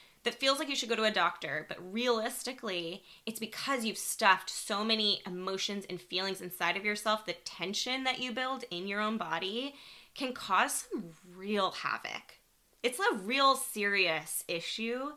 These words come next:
and something that we don't address enough. We think about body issues as, like, physical doctor body issues. We think about emotional issues as emotional issues,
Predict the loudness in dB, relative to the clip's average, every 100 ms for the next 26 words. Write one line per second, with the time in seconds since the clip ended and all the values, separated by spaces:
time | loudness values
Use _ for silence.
0 | -12 _ _ _ -2 -2 2 0 2 0
1 | 2 0 -2 0 0 0 2 4 2 0
2 | -6 -2 -2 -2 -4 -6 -6 -4 0 0
3 | 4 4 4 4 2 0 -4 -6 -12 -20
4 | -8 -4 -2 -4 -6 0 0 0 -2 -2
5 | -2 -4 -18 _ 0 2 2 0 0 0
6 | -6 -4 0 0 0 -2 -2 -4 -6 -10
7 | -10 -8 -6 2 2 2 -2 -2 -2 -2
8 | -4 -12 -10 -6 -6 -4 -4 -2 -2 -4